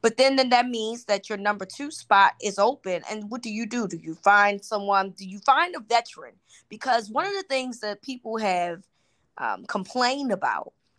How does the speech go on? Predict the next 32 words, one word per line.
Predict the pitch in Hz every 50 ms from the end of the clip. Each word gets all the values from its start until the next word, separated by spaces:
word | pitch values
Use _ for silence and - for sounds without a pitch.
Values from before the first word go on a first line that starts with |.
| _ _ -
when | - 190 190 185
Lamar | 180 180 185 190 196 190 180
went | 180 180 170 170
down | 190 185 190 226 254 262 247 233 190 175
was, | 160 165 156 143 147 139 143 151 - _ _ _ _ _
well, | - 196 220 214 208
they | 202 226 240
don't | 269 294 311 - 247 233
really | 247 262 269 254 254 254
have | 247 226 202 190
a | 180
veteran, | 180 185 190 190 190 185 - - 175 170 165 160 160 156 156 -
you | - 202 185
know, | 175 170 165 151 -
quarterback. | - - - 240 240 247 214 185 180 - 151 147 135 123 - _ _ _ _ _
And | - 214 220 226 214 -
I | - 254
guess | 240 240 247 254 285 302 - - -
at | 226 226 -
that | 208 208 - - _
point, | - 254 247 247 240 233 - -
Tyler | - - 196 185 196 220 214 208 202 196 160 - - _ _ _ _ _ _ _ 73 65 _ _ - 190
was | 190 190 180
a | 175
veteran | - 220 156 185 220 - - 214 214 208 208 170 -
at | - 196 -
that | 180 175 175 -
point, | - 277 269 269
but | 277 240 - - - - - _ _ -
you, | 311 359 370 311
you | 302 370 392 359
know, | 330 285 226 196